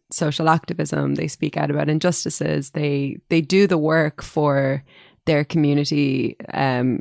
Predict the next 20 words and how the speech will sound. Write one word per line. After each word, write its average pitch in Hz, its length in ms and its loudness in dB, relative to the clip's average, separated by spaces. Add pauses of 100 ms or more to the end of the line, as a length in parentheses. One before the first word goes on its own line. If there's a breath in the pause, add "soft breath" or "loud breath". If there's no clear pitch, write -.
(160)
like, - 280 -6
their, 143 200 0 (720)
the, 143 260 0
the - 80 -2
music 156 320 4
community 139 460 0
at, 139 240 -2
at - 200 -4
large, 180 440 2
but 151 100 2
also 147 320 0
representation 143 680 -2
of, 135 420 -6
of 139 360 -2
gay 147 260 0
and 143 100 2
queer 143 240 -2
women 139 300 2
in 135 120 2
music. 160 500 2